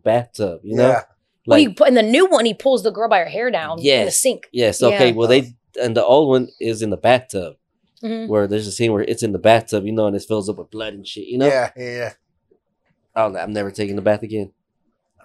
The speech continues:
Speaker 2: Fur.
Speaker 3: Dude, even, like, with pools, I was like, "Is there a shark in here?"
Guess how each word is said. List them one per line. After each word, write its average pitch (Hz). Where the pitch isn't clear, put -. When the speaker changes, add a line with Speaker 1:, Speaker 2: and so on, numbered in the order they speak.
Speaker 2:
Fur. -
Speaker 3:
Dude, 214
even, 254
like, 233
with 214
pools, 202
I 214
was -
like, -
"Is -
there 277
a -
shark 254
in 269
here?" 277